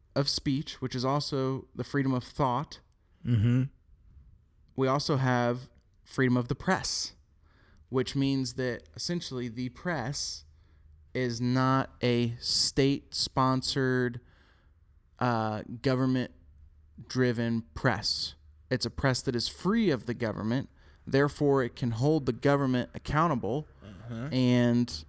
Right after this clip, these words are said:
Speaker 1: uh, if the government steps out of line, the press is, a-, as written here in the Constitution, the press is designed to tell the truth.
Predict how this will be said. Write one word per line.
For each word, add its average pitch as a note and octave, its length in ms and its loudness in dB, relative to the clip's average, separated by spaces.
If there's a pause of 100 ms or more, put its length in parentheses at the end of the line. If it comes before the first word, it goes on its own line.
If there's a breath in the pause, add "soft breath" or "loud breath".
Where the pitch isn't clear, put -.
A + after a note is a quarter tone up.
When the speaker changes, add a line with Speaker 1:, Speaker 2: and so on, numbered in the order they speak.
(120)
Speaker 1:
uh, A2+ 540 2 (960 soft breath)
if B2+ 260 2
the C3 100 0
government B2+ 420 2
steps - 300 0
out B2 80 4
of A#2 100 2
line, C#3+ 580 2 (520)
the A2+ 100 -4
press - 640 0 (1300)
is, A2 520 0
a-, F#2+ 160 -4
as G#2 360 -4 (160)
written A2 280 -2
here A2+ 160 0
in G#2 60 0
the G#2 60 -4
Constitution, A#2 540 -6
the - 60 -8
press - 300 -4
is A2+ 100 -6
designed A2 640 -2
to G2+ 360 -4 (1120 soft breath)
tell C3+ 200 2
the A2+ 100 -4
truth. - 580 -2